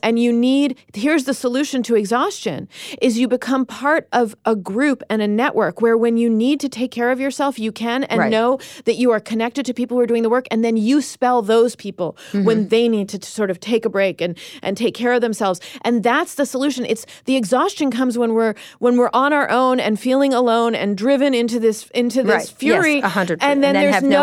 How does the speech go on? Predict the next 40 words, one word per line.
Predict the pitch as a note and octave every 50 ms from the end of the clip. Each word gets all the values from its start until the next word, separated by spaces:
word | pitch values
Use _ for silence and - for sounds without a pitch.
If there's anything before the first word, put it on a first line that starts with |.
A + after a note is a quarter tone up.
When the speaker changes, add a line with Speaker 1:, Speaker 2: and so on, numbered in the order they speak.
| D4+ D#4+
Speaker 2:
nowhere | D#4+
to | D#4
Speaker 1:
one | D4+ C#4+
Speaker 2:
go. | D4+ C#4
Speaker 1:
to, | C4 - C4 C#4+ C4+ - -
to | - - C#4 C4
Speaker 2:
There's | B3+
Speaker 1:
rely | B3+ B3 B3+ B3 B3+ C4 C4
Speaker 2:
nowhere | B3 B3 A#3+
to | A#3
Speaker 1:
on | D3+
Speaker 2:
go. | D#3
Speaker 1:
for | B3 A3+
support | - - B3 - - C4 B3+ C4 A3
or | - A3+
Speaker 2:
Absolutely. | G#3+ A3
Speaker 1:
help. | A3+ A#3+ A3+ G#3+ E3 C#3 - - F3+ - -
Speaker 2:
Yep, | F3+ F3+ E3 - _ - -
absolutely, | E3+ D#3+ E3+ - F3+ E3 F3
which | F3+ F3 -
women | E3+ D#3 D#3+ F3 F#3
do | - D3+ G3+ - _ -
very | E3 D#3+ A#3+
Speaker 1:
So, | G3+
Speaker 2:
well. | G3 G#3 G#3 D#3+
Speaker 1:
so | F3+ D4+ C4+ C4+
form | G#3+ - - C4 C4 C#4 C#4+ D4 C#4
networks. | C4 B3+ B3 - F#3+ A3 G3 D#3+ - - - -
Listen | A#3 A3+ C4 C4+ - D4+ C#4 C4+
to | B3+ B3+ -
other | A#3 A#3 A#3+ A#3+
people. | A#3+ - B3 B3 - A#3 G#3+
Be | F#3+ G3
Speaker 2:
Mm-hmm. | G3 G3+ A3
Speaker 1:
curious | B3 C#4+ C#4 C#4 C#4+ C4 -
about | B3 B3+ A#3+ F#3+
what | A#3 A3+
they're | A#3 -
angry | A3 A#3 B3 B3 C#4 C4+
about, | B3 G#3+ A#3 A3+ G#3+